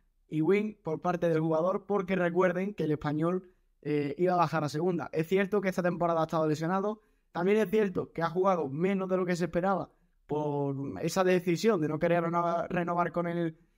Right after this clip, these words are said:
conjunto perico. Y así que nada, aunque Pepe Castro lo ha querido maquillar después un poquito con las palabras,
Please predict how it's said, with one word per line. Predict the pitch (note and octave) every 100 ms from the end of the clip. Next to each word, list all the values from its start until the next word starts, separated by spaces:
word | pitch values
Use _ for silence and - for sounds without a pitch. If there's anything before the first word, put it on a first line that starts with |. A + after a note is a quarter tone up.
| _
conjunto | - F#3 E3+ F#3+ F3+
perico. | F3+ F#3+ G3+ B3+ C4 _ - -
Y | E3+
así | E3 F#3
que | G#3
nada, | G#3+ A3+ - -
aunque | - F3+ E3+ F3+
Pepe | G#3 A3
Castro | A3 G#3+ A3
lo |
ha | G#3+
querido | A3 A3
maquillar | G#3+ G3+ G#3+ A3 G#3+
después | G#3 A3+ G3+ - G#3
un | G#3+
poquito | G3 G#3+ G#3+ F3+ E3
con | D#3+ D#3 D3+ - _ _
las | - G3 G#3+
palabras, | A3 G#3+ G#3+ G#3+